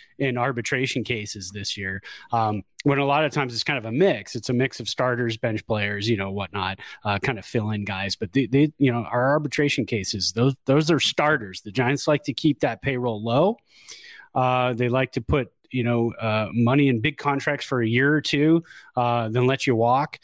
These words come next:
Um, and this is what they're doing. I mean, you're, you're running out. You're, you're looking at V R. You're looking at Estrada.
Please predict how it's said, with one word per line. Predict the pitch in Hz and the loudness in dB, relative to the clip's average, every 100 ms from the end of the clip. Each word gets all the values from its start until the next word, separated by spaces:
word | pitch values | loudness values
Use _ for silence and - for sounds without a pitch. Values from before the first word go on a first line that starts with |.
| - - _ | -20 -20 _
Um, | 123 117 120 110 104 _ _ _ _ _ _ - | 0 2 2 0 -4 _ _ _ _ _ _ 2
and | 131 | 4
this | 147 147 | 4 2
is | 143 | 2
what | 175 | 2
they're | 180 | 4
doing. | 180 233 147 113 | 2 4 2 0
I | 120 | 0
mean, | 123 | 0
you're, | 127 127 123 | 2 0 0
you're | 131 127 | 0 2
running | 127 147 147 | 2 2 2
out. | 151 156 | 2 2
You're, | 127 131 | 0 -2
you're | 120 131 | -2 0
looking | 135 139 143 | 0 2 2
at | 139 | 2
V | 120 131 147 | 0 2 4
R. | 156 170 123 | 4 4 2
You're | 113 | 0
looking | 120 127 139 | 0 0 0
at | 135 | 0
Estrada. | 131 - 131 147 151 113 | 0 0 2 4 2 0